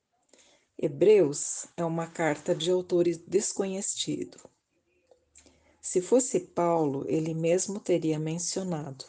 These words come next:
A carta é destinada aos cristãos judeus.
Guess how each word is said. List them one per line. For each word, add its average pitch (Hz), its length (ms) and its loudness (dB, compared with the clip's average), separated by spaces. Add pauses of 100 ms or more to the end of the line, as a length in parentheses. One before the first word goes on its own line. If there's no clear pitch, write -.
(1700)
A 170 100 -8
carta 165 760 -2
é 180 80 2
destinada 170 760 0
aos 175 180 0
cristãos 170 720 -4
judeus. 147 720 -2